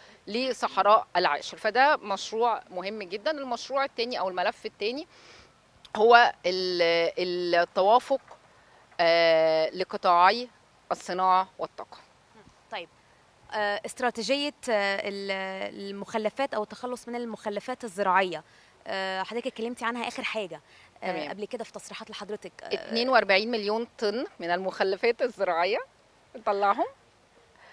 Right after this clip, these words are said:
Speaker 1: آه، شغالين دلوقتي طبعًا على التجربة بتاعت قش الرز ال-
Speaker 2: ال-، المخلفات الزراعية زي قش الرز، حطب
Speaker 1: حطب
Speaker 2: الذرة،
Speaker 1: الذرة،
Speaker 2: مخلفات
Speaker 1: ال-،
Speaker 2: النخيل.
Speaker 1: بالظبط، قصب السكر، ما
Speaker 2: مم.
Speaker 1: إلى آخره.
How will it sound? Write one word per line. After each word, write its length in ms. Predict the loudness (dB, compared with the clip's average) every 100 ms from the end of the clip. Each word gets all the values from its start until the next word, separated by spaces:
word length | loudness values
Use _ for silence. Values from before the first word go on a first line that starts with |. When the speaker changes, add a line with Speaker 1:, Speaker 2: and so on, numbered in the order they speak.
| -20 -20 -20 -20 -6
Speaker 1:
آه، 680 | -2 2 2 2 2 0 -2
شغالين 580 | -2 -2 0 -2 -4 -4
دلوقتي 480 | -2 2 2 0 -2
طبعًا 320 | 0 0 0
على 140 | 0
التجربة 400 | 0 -4 -4 -4
بتاعت 320 | -2 -2 0
قش 260 | -2 -4 -6
الرز 360 | -6 -6 -4 -4
ال- 120 | -2
Speaker 2:
ال-، 200 | 0 0
المخلفات 500 | -2 -2 0 0 -2
الزراعية 480 | 0 2 4 2 -2
زي 220 | -4 -4
قش 240 | -4 -6
الرز، 360 | -8 -6 -8 -8
حطب 300 | -10 -2 2
Speaker 1:
حطب 160 | 4
Speaker 2:
الذرة، 460 | 6 6 8 10 10
Speaker 1:
الذرة، 220 | 10 8
Speaker 2:
مخلفات 140 | 6 4
Speaker 1:
ال-، 220 | 2 4
Speaker 2:
النخيل. 340 | 6 4 2
Speaker 1:
بالظبط، 440 | -4 2 4 4 2
قصب 280 | 0 0
السكر، 520 | -2 2 0 2 0 2
ما 120 | 2
Speaker 2:
مم. 60 |
Speaker 1:
إلى 180 | 4 4
آخره. 480 | 4 4 0 -4 -10